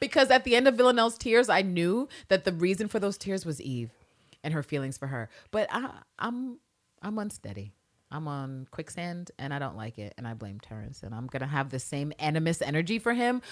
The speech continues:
until we get relief. Next week, it's a week from now, until we get relief and we know what happens at the end of the scene. They're not telling us what happens at the end of the scene. They know <laughs> because they're fucking people up. They're fucking people up. Look.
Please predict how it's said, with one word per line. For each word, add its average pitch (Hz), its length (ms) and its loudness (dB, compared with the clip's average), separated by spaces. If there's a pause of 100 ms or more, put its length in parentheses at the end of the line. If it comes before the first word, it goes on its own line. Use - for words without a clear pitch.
(140)
until 202 580 4
we 202 300 -2
get 185 280 4
relief. 190 440 0 (200)
Next 175 400 2
week, 320 260 4
it's 165 160 0
a 226 60 8
week 359 200 6
from 269 200 6
now, 247 320 8 (120)
until 190 240 8
we 277 120 6
get 311 160 6
relief 311 260 6
and 240 100 6
we 277 120 6
know 285 220 10
what 190 260 8
happens 190 360 6
at 160 120 2
the 165 100 2
end 160 80 2
of 156 80 -2
the 160 80 -2
scene. 160 260 -2
They're 151 120 2
not 202 160 4
telling 175 260 0
us 127 80 -4
what 135 60 -4
happens 135 240 -2
at 131 60 -6
the 139 80 -2
end 139 120 -2
of 139 60 -8
the - 80 -2
scene. 170 100 -2
They 202 120 2
know 262 160 8
<laughs> - 60 6
because 370 300 12
they're 381 160 12
fucking 381 380 8
people 359 240 4
up. 381 220 8 (200)
They're 370 160 12
fucking 381 320 8
people 403 260 2
up. 349 200 8 (180)
Look. 233 400 4